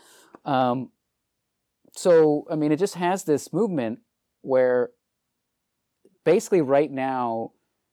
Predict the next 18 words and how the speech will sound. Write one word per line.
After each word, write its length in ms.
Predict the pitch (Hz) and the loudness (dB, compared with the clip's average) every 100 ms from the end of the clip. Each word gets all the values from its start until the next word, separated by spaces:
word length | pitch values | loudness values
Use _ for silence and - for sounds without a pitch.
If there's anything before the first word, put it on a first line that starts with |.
| _ - | _ -12
you 260 | 123 165 | -4 -2
can 220 | 165 165 | -2 -4
get 220 | 123 143 139 | 0 2 2
it 80 | |
at 140 | 123 113 | 2 0
a 60 | |
price 460 | 101 - 139 110 104 | -2 0 2 2 -2
that 160 | 113 - | -10 -10
you 120 | 107 | -14
could 200 | - 143 | -6 -2
have 140 | 131 107 | -2 -2
gotten 360 | 117 107 - | 0 0 -2
it 120 | 98 92 | -8 -6
at 300 | 92 92 - _ _ - - _ _ - | -6 -6 -12 _ _ -20 -20 _ _ -14
a 60 | 110 | -8
whole 320 | - 139 127 | -2 -2 -2
year 320 | 101 113 104 | -6 -4 -4
ago. 320 | 78 - - | -6 -12 -18